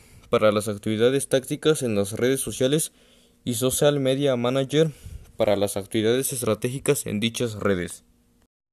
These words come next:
La importancia del community manager para la empresa es que es el enlace entre la empresa y la comunidad a través de canales digitales,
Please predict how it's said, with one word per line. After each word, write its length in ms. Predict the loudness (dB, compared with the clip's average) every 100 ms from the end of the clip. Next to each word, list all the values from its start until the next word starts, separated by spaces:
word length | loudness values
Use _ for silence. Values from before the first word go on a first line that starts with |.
| -20 -20 _ _ _ _ _ -20 _ _ _ _ _
La 100 | -4
importancia 600 | -2 -2 0 0 0 0
del 220 | 0 -2
community 540 | 0 0 2 0 0 0
manager 540 | 0 0 0 0 0
para 180 | 2 4
la 120 | 2
empresa 460 | 0 -2 0 0 -2 -8 -20 _ _
es 220 | -4 -4
que 260 | -2 -2 -2
es 100 | -2
el 140 | -2
enlace 440 | 0 2 2 2 -2
entre 220 | -4 -2
la 100 | -2
empresa 340 | -2 -4 -2
y 20 | -2
la 120 | -2
comunidad 600 | -2 -4 0 2 2 0 _ _ _ -4
a 160 | -4
través 320 | 0 0 0 -2
de 80 |
canales 420 | -4 -2 -2 -4 -6
digitales, 760 | -10 -6 0 0 0 -4 -10